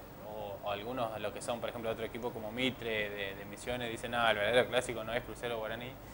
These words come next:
Aparte de esos comentarios, ¿no? El, el fútbol misionero está representado y estuvo en el último tiempo por estos dos equipos, pero hay muchos jugadores que han jugado en los dos clubes. Incluso primero en Crucero, después en Guaraní, eh, o viceversa, digamos.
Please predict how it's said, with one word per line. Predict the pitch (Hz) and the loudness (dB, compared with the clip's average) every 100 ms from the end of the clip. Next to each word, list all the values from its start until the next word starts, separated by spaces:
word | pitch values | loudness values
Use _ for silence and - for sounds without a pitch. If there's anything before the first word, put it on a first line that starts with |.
| - - - - - - | -12 -12 -14 -14 -12 6
Aparte | - 120 165 160 139 | 12 12 12 12 12
de | 139 | 10
esos | 139 135 | 8 4
comentarios, | 127 120 113 123 117 | -2 -2 0 0 0
¿no? | 135 - | -4 -6
El, | 113 | -6
el | - 110 | -4 -6
fútbol | 110 143 147 139 | 0 6 8 6
misionero | 127 - 123 147 | 2 -2 4 4
está | 143 135 | 10 10
representado | 131 127 117 131 139 139 - - - - | 8 0 4 12 12 12 8 -12 -12 -6
y | 110 | -4
estuvo | - 175 170 139 | 12 12 12 12
en | |
el | 117 | 12
último | 127 127 123 | 2 0 -2
tiempo | 110 127 127 | 0 0 0
por | 113 | -2
estos | 110 120 | -2 -2
dos | 113 113 | -4 -6
equipos, | 107 113 113 | -8 -6 -6
pero | 110 107 104 - - - - - - - | -4 -4 -4 -8 -14 -14 -14 -14 -14 8
hay | 151 | 12
muchos | 175 208 214 | 12 12 10
jugadores | 190 170 196 202 | 12 12 12 12
que | |
han | 185 | 10
jugado | 175 180 | 12 12
en | 175 | 12
los | 147 | 8
dos | 196 - - - - | 6 4 -10 -12 -4
clubes. | 123 107 92 - - - - | 0 0 -2 -8 -10 -12 -12
Incluso | - 139 151 | -4 0 0
primero | 143 170 196 | 4 10 10
en | |
Crucero, | 175 160 208 196 | 12 12 12 12
después | 160 151 | 12 8
en | 147 | 12
Guaraní, | 143 160 220 240 - - - 131 | 12 12 10 -2 -8 -12 -12 -4
eh, | 123 117 110 107 107 | -2 -2 -2 -6 -2
o | 113 110 104 | 0 0 0
viceversa, | 101 - 139 190 - 143 | -4 8 12 12 12 8
digamos. | 143 185 | 6 4